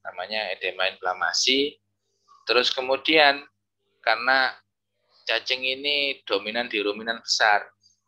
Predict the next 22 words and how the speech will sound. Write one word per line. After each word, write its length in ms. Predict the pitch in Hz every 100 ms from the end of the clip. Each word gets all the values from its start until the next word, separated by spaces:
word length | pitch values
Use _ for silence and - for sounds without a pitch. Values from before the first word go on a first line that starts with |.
| _ _ _
ukurannya 400 | 113 - 110 117
cukup 320 | 120 123 123 104
besar 240 | 107 104
juga, 560 | - - - 98 98 - _ _ _ _ _
sehingga 760 | - 107 104 101 113 139 139 143 _ _ _ _ _ _ _ _ _ _ _ _ _ _ _ _ _ -
timbulnya 720 | 139 127 113 107 123 127 127
reaksi 360 | 127 120 -
radang 400 | 135 120 - 107 104
tadi 440 | 131 - 113 107
itu 320 | 151 147 - _ -
lumayan 560 | 123 127 120 120 120 120
parah 320 | - 110 110 101 - _
gitu 160 | - 90
ya, 200 | 82 82 _ _ _ _ _ _
sehingga 480 | - - - 98 120
timbul 440 | - 104 101 127 127
muncul 360 | 113 104 123
seperti 440 | 120 - 104 120 120
benjolan 480 | 101 92 92 98
atau 240 | 117 113 113
nodul 440 | 110 107 - 110 98
gini. 280 | - -